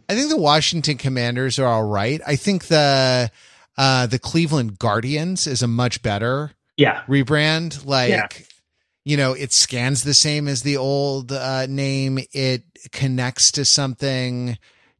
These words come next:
Speaker 1: to, it connects to something local and the, you know, like a point of pr-, pride. It gives a great logo, you know, 'cause those Art Deco statues are great.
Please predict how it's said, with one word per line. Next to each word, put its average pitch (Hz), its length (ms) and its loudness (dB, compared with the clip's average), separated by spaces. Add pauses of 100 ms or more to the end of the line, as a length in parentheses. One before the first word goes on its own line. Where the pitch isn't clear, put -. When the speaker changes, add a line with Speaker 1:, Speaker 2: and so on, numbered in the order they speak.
(100)
Speaker 1:
to, 139 140 2
it 127 480 0
connects 131 380 0
to 131 120 -2
something 120 400 -2
local 123 480 0
and 117 180 -4
the, 117 180 -6
you 127 140 -6
know, 113 220 -2
like 113 240 -6
a 107 40 -10
point 120 220 -6
of 107 80 -6
pr-, 120 260 -6
pride. 117 460 0
It 110 160 -8
gives 120 300 -2
a 117 80 0
great 123 280 0
logo, 110 680 0
you 113 140 -6
know, 110 160 -2
'cause 101 220 -6
those 107 140 -2
Art 113 240 -4
Deco 107 280 -4
statues 104 560 -6
are 110 60 -6
great. 101 360 -8